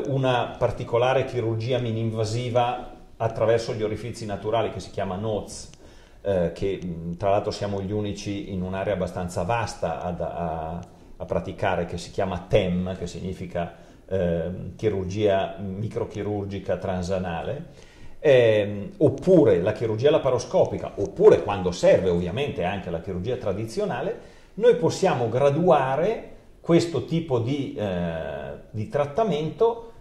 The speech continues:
non utilizzando necessariamente un intervento standard, ma potendo,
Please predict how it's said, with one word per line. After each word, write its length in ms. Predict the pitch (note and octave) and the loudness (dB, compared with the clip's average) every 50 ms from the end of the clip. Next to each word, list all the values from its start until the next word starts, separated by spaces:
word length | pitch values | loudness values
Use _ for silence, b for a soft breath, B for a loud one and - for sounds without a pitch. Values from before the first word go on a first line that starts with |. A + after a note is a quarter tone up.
| - - | -18 -8
non 540 | - C#3+ E3 F#3 A3 C4 C#4 C4+ B3 F3+ E3 - | -2 4 6 6 6 6 6 4 2 -2 -4 -4
utilizzando 1000 | E3+ - - D#3 C#3 C3+ C3 B2 A2 - C#3 C#3 D3 D3 C#3+ C#3+ C#3+ C#3+ C#3+ B2+ | -4 -2 -2 -2 -2 -2 -4 -4 0 0 0 0 0 0 4 6 6 6 6 2
necessariamente 880 | C3+ C#3+ C#3 C#3 C#3+ C3 - C#3+ C3 D#3+ D#3 D#3 C#3+ C3+ C3 B2 - | 0 -2 0 0 -2 -2 0 0 0 0 0 -2 -2 -2 -4 -2 -2
un 140 | C#3 C3 B2+ | -2 -2 -2
intervento 560 | B2 A#2 A#2 A#2 A2 A2 A2+ G#2+ G2+ G#2+ G#2+ | -4 -2 -2 -2 0 0 -2 -4 -4 -6 -8
standard, 580 | - - - G#2 F2 D#2+ D#2+ D#2+ F2 F2 E2 F2 | -10 -8 -10 -8 -8 -8 -8 -8 -8 -8 -8 -6
ma 120 | G2+ B2+ C3+ | -8 -8 -2
potendo, 720 | - G#3+ G#3 - D#3 D#3+ F3 G3 B3+ D#4+ E4+ D#4+ - - | 0 0 0 0 -2 -2 -2 -2 -2 -4 -6 -8 -12 -16